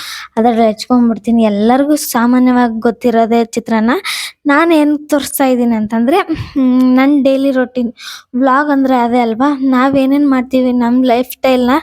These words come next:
ಶೇರ್ ಮಾಡ್ಕೊಳೋದು ವ್ಲಾಗ್ ಅಂತಾರೆ. ಎಲ್ಲರಿಗೂ almost all ಗೊತ್ತು ವ್ಲಾಗ್ ಅನ್ನೋದು. ಆ, ವ್ಲಾಗ್ ಅಂದ್ರೆ ಲೈಫ್ ಸ್ಟೈಲ್‌ನ ತೋರ್ಸೋದು, ನಮ್ಮ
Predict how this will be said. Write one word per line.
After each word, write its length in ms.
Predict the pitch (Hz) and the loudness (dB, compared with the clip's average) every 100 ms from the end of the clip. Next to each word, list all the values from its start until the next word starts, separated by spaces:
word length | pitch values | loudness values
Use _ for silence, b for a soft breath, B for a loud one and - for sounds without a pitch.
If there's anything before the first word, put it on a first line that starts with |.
| B B B - | B B B -6
ಶೇರ್ 320 | - 269 269 | 0 2 2
ಮಾಡ್ಕೊಳೋದು 640 | 262 240 - 233 226 262 302 | 2 0 -2 -2 0 0 -2
ವ್ಲಾಗ್ 360 | 240 226 233 | 0 0 0
ಅಂತಾರೆ. 640 | 233 220 214 214 311 392 _ _ _ _ _ _ _ _ - _ | 0 -2 -2 -2 -2 -6 _ _ _ _ _ _ _ _ -20 _
ಎಲ್ಲರಿಗೂ 640 | 226 247 254 285 330 349 339 | 0 4 4 4 2 2 2
almost 540 | 302 269 269 277 285 | 0 2 0 -2 -2
all 100 | 254 | 0
ಗೊತ್ತು 360 | 226 233 226 233 | 0 -4 -4 -8
ವ್ಲಾಗ್ 420 | 233 254 233 233 | -2 0 0 0
ಅನ್ನೋದು. 480 | 233 233 226 220 247 B B B B | 0 0 -2 -2 -4 B B B B
ಆ, 60 | 233 226 226 226 233 247 B B B B B - _ _ _ _ _ _ _ 254 | -4 0 0 0 0 0 B B B B B -20 _ _ _ _ _ _ _ -2
ವ್ಲಾಗ್ 360 | 233 226 240 | 0 2 0
ಅಂದ್ರೆ 300 | 240 233 240 | 0 0 0
ಲೈಫ್ 320 | 233 226 226 - | 2 0 -2 -4
ಸ್ಟೈಲ್‌ನ 360 | - 240 226 226 | -2 0 0 0
ತೋರ್ಸೋದು, 720 | 220 226 226 - 247 220 240 | 0 -2 -2 0 0 2 2
ನಮ್ಮ 400 | 247 220 233 247 | 0 0 2 4